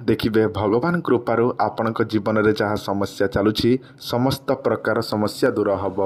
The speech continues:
ଆଜିର ଭିଡ଼ିଓ ଏତିକି। ଯଦି ଆପଣଙ୍କୁ ଭିଡ଼ିଓଟି ଭଲ ଲାଗିଥିଲେ, ଭିଡ଼ିଓଟିକୁ ଲାଇକ୍ କରନ୍ତୁ, ଭିଡ଼ିଓଟିକୁ ସେୟାର କରନ୍ତୁ।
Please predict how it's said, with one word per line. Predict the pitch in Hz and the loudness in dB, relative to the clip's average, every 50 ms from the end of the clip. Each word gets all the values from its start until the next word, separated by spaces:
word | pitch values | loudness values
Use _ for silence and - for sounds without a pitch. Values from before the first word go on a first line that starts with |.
| 95 95 95 90 90 - - - - - | 0 0 -2 -6 -10 -14 -20 -12 -8 -4
ଆଜିର | 110 110 117 120 117 | -2 2 2 2 2
ଭିଡ଼ିଓ | 107 104 113 110 107 113 110 | 2 2 2 2 4 4 6
ଏତିକି। | 107 104 - - 131 127 - 135 139 147 160 139 | 4 4 4 2 0 2 2 2 2 2 2 2
ଯଦି | 113 120 120 131 135 | 2 2 4 6 4
ଆପଣଙ୍କୁ | 120 117 - 123 127 120 117 113 | 4 2 2 0 0 0 0 0
ଭିଡ଼ିଓଟି | 104 104 107 107 110 110 120 107 | 2 2 2 2 2 4 2 2
ଭଲ | 95 101 101 | 2 4 4
ଲାଗିଥିଲେ, | 98 98 101 110 120 120 120 113 123 135 139 143 | 4 4 4 4 2 2 4 4 4 4 4 2
ଭିଡ଼ିଓଟିକୁ | 131 107 104 104 101 98 104 98 113 | 2 2 2 4 4 4 2 2 4
ଲାଇକ୍ | 110 95 92 95 98 - | 4 4 4 4 2 2
କରନ୍ତୁ, | 117 113 113 120 120 - 131 139 147 143 - - - 104 | 0 0 0 0 0 2 2 2 2 0 -2 -10 -4 0
ଭିଡ଼ିଓଟିକୁ | 104 110 107 101 98 95 117 | 2 4 4 4 4 2 0
ସେୟାର | 104 - - 107 101 104 113 | 0 0 0 0 0 0 0
କରନ୍ତୁ। | - 113 117 120 123 120 - 131 | -2 -4 -4 -4 -4 -4 -2 -2